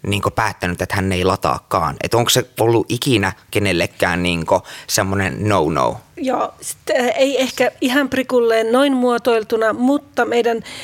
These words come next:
Speaker 2: selvitys, jossa meillä oli kaksituhatta suomalaista ja kahdeksantuhatta vastaajaa, yleisesti kun me oltiin neljässä maassa, kysyttiin, niin,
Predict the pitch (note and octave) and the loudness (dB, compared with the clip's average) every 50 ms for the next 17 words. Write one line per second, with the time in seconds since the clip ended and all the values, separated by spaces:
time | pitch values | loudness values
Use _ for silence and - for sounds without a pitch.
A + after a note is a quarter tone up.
0 | - - - - C4 C#4 C#4 B3+ B3+ A3 B3 G#3+ - A#3 - - A#3+ A3+ A#3 A3+ | -16 -8 0 2 2 2 2 -2 -4 -4 -4 -4 -2 -4 -4 -2 -2 -2 0 2
1 | A#3 A#3 A#3 - C4 C4 A#3+ - - A#3+ G3+ G#3 - - A3+ - B3+ A#3+ A3+ A3 | 2 0 2 0 0 -2 -2 -4 -4 -4 -4 -4 -4 -4 -4 0 0 0 0 0
2 | A3+ G3+ G3+ G3+ G3+ G#3 G#3 - - A3 G#3+ G#3+ G#3 G#3 G#3 G#3 G3+ - - - | 0 0 0 0 -2 -2 -4 -4 -4 -2 -2 0 0 0 -2 -2 -4 -8 -12 -16
3 | - - - - - A3+ - A#3+ A#3+ A3+ A#3 - B3 A3+ - A3 G#3 G#3 - - | -16 -16 -14 -12 -10 -2 0 0 0 0 0 -2 -2 0 0 -2 -2 -2 -2 0
4 | A3 A#3+ A#3 - - - - G#3 G#3 G#3 G#3 G#3 G#3 G#3 G3+ - - - - - | 0 0 0 -2 -2 -2 -2 0 0 0 0 0 0 -2 -4 -6 -12 -20 -20 -10
5 | _ - C4+ B3 C4 B3+ A#3+ - A#3+ - - - - A#3 A#3 A#3 A#3 A3 G#3 - | _ 0 2 2 4 2 2 -2 -4 -6 -6 -10 -8 -6 -4 -2 -2 -2 -2 0
6 | A#3+ A#3+ B3+ B3+ A#3+ A3+ - - A3+ A3+ A#3 A#3 A3+ A#3 - G#3 - A#3+ G#3+ - | 2 2 2 2 0 -2 -2 -4 -2 0 0 0 0 -2 -4 -4 -4 -4 -2 -4
7 | A#3 G#3+ - _ - G#3 G3+ G3+ F#3+ - - - - - _ A3+ A#3 A#3 A#3 A#3 | -4 -6 -6 _ 0 0 0 -2 -6 -12 -18 -20 -20 -12 _ -4 -2 0 2 2
8 | A#3 A3+ G#3+ G#3+ G#3 G3+ | 2 2 2 0 -2 -4